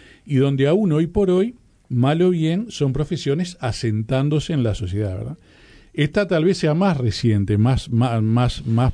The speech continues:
mm, eh, más corto el tiempo de desarrollo.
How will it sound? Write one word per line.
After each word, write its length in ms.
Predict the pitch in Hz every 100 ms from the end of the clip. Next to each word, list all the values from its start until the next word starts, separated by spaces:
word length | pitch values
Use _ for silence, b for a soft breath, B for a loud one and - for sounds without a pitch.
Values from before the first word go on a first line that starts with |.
| -
mm, 360 | 117 107 104 101 101 B B B B
eh, 260 | 117 117 -
más 380 | 127 120 143 -
corto 420 | - 160 160 -
el 120 | 127
tiempo 400 | 110 135 139 123
de 80 | 110
desarrollo. 640 | 98 110 110 147 117 90